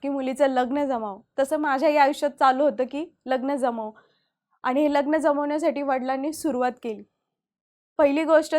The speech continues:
तर प्रत्येक वेळेस, अ, मुलांच्या आता लग्न बघायला झाल्यानंतर डिमांड सुरू झाल्या माझ्याकडे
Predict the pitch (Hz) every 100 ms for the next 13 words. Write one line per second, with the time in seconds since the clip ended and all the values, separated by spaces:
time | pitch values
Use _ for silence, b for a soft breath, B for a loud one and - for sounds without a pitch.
0 | 311 302 285 - 294 285 311 311 302 285
1 | 302 - 269 262 262 254 254 240 _ -
2 | 254 285 285 285 311 285 277 277 - -
3 | 254 262 269 285 277 269 277 269 262 262
4 | 254 262 269 240 294 285 285 294 269 262
5 | 269 226 220 240 220 247 208